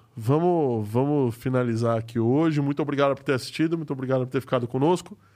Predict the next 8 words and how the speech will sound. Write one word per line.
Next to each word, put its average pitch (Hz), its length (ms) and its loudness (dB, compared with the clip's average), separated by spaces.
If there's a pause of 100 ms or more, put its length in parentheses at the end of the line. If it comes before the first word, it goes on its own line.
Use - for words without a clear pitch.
(960)
Amanhã 214 540 2
nós 196 220 0
temos 175 920 0 (120)
uma 143 680 -2
pessoa, 143 420 0
uma 147 160 0
figuraça 151 640 2
também, 151 540 0